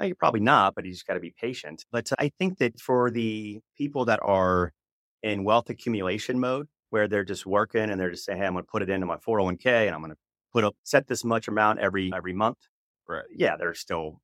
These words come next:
Speaker 1: cracking along 'cause it literally does not matter because you look ten years out, as long as you got it in this little s-, quadrant here,
Speaker 2: Uh, yeah.
Speaker 1: uh, you're
Speaker 2: You're
Speaker 1: great.
Speaker 2: good.
Speaker 1: Like,
Speaker 2: Yeah.
Speaker 1: you'll catch, you'll, you'll catch a bottom in oh nine or a March of twenty twenty at one of those
Speaker 2: Right.
Speaker 1: points. And that single one will make up for all the bad ones that you
Speaker 2: Yeah.
Speaker 1: made.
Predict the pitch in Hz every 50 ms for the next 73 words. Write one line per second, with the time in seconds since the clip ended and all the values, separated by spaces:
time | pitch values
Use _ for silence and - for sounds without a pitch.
0 | _ - - 92 87 - 85 90 92 107 123 117 - - - 139 147 120 113 117
1 | - 92 95 - 107 101 - 104 92 80 73 - - - _ _ - 104 95 92
2 | 104 95 92 87 82 - - - - 113 110 113 - _ - 120 120 - - -
3 | 120 117 113 107 107 95 113 113 113 110 107 - - - _ _ _ _ _ -
4 | 135 156 139 113 113 127 123 113 107 110 101 90 110 107 - 117 113 113 101 90
5 | 80 _ _ _ _ - - - _ _ - 107 110 110 117 135 131 117 127 135
6 | 135 131 - 82 90 85 69 - _ _ - 135 - - - 156 190 - - 110
7 | 120 110 76 - - _ - 90 92 92 90 85 80 69 - _ _ _ _ _
8 | _ - 113 139 156 160 156 - - 156 143 - - - - - - 131 147 147
9 | - - 135 - - 147 131 - - 110 95 107 104 104 101 101 98 95 95 95
10 | 95 98 95 92 90 87 85 82 82 85 92 92 98 98 95 - - - - -
11 | 104 92 87 - - 104 101 92 90 90 92 98 101 95 87 78 76 - - 87
12 | 82 82 82 - _ _ _ _ _ _ _ _ - - 107 110 123 135 131 -
13 | - - 151 151 147 127 123 113 113 123 123 107 98 92 95 98 101 101 98 -
14 | 110 98 - _ - - - - 107 110 107 101 92 95 101 98 98 92 87 85
15 | 85 - - - - 90 104 117 87 71 71 71